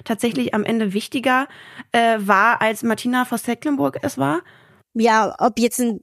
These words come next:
Speaker 2: Trainer wichtiger ist als ein anderer oder eine andere, finde ich schwierig zu sagen. Aber es gibt einfach so Trainer, ähm, für die spielst du einfach unfassbar gerne. Ich glaub, da, so ein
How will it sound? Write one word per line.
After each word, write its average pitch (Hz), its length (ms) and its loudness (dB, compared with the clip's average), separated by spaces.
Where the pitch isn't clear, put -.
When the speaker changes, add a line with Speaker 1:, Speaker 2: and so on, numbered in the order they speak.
Speaker 2:
Trainer 233 320 2
wichtiger 254 340 0
ist 240 100 0
als 226 140 0
ein 240 80 -4
anderer 254 420 2
oder 220 120 0
eine 214 160 -2
andere, 254 280 0
finde 240 200 -4
ich 220 80 -4
schwierig 254 340 0
zu - 160 -8
sagen. 240 280 2
Aber 262 140 0
es - 140 -4
gibt - 260 -2
einfach 302 240 0
so 262 140 -2
Trainer, 302 800 0
ähm, 247 380 0
für - 180 -4
die 254 200 0
spielst - 880 -2
du 277 60 2
einfach 247 220 0
unfassbar 262 580 -2
gerne. 214 600 0
Ich - 100 -14
glaub, 233 140 -2
da, - 140 0
so 226 140 -2
ein 247 160 -4